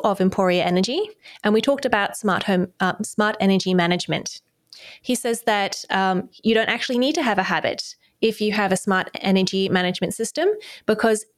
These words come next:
it does everything for you. Um, it will figure out what you use and what you don't and reduce and manage your energy costs for you.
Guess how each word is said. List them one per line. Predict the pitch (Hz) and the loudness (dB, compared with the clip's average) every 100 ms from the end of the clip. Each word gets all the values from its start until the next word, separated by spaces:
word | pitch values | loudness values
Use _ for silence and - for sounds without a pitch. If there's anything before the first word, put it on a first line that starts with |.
| _ | _
it | 220 | 0
does | 208 196 | 0 0
everything | - 254 294 285 | 0 2 2 0
for | 254 226 214 | 0 2 4
you. | 214 294 440 427 - - | 4 2 0 -2 -16 -4
Um, | 202 196 196 190 190 196 - _ _ - | 0 2 2 4 4 2 -2 _ _ -2
it | - | 2
will | 202 202 190 190 - | 4 4 4 2 0
figure | - 220 | -2 0
out | 202 - | 0 2
what | 208 - | 2 2
you | 208 202 202 196 190 | 2 2 4 4 4
use | - 190 208 233 240 | 2 2 2 2 2
and | 214 | 2
what | 190 | 2
you | 185 | 2
don't | 185 190 254 - | 0 0 0 -2
and | 196 | 0
reduce | 196 190 220 - - - - | 0 0 -2 -4 -10 -8 -2
and | 202 | 2
manage | 190 202 202 | 2 2 0
your | 190 - | 0 2
energy | 202 196 196 190 | 2 2 0 -2
costs | - 208 - - | -4 -4 -8 -2
for | 262 320 | 2 2
you. | - - 185 | 2 -2 -6